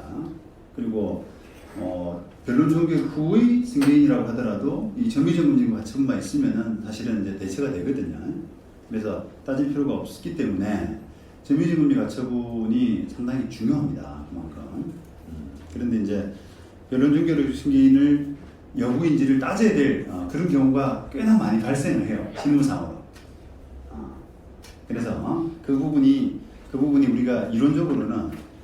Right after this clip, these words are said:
반드시 좀 알고 있어야 되는, 어, 이 부동산 명도와 관련해서는 사실은 굉장히 중요한, 또는,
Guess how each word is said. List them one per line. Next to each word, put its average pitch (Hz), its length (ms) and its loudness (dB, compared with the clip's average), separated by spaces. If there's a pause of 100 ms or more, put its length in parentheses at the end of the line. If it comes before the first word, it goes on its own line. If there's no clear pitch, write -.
반드시 139 420 -2
좀 104 260 -4
알고 110 360 -4
있어야 107 260 -2
되는, 78 220 -8 (640)
어, - 280 -16 (360)
이 - 60 -8
부동산 139 1120 4
명도와 123 380 2
관련해서는 101 760 0 (400)
사실은 131 380 -2
굉장히 143 360 4
중요한, - 500 0 (600)
또는, 131 420 2